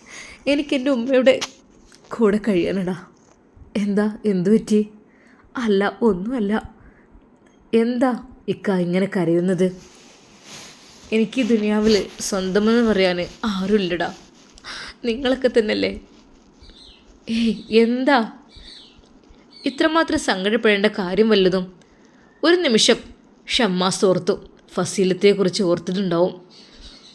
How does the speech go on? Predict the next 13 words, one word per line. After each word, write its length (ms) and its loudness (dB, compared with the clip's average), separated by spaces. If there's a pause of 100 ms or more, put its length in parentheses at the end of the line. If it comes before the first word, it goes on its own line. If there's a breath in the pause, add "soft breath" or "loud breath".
(140)
ഫസീലത്ത 580 0
ഒന്നുമില്ലെങ്കിൽ 640 2
ആ 100 -2
കുഞ്ഞുങ്ങളുടെ 520 0
ഉമ്മയല്ലേ? 520 0 (1000 soft breath)
പക്ഷേ 280 -2
ഇത്താക്കില്ലാത്ത 840 -2 (1080 soft breath)
സ്നേഹം 460 -6 (880 soft breath)
അത് 220 -4 (1120 loud breath)
പിടിച്ചു 300 -2
വാങ്ങാൻ 360 -2
പറ്റില്ലല്ലോ. 500 2 (1400 soft breath)
"ഇക്ക, 220 -2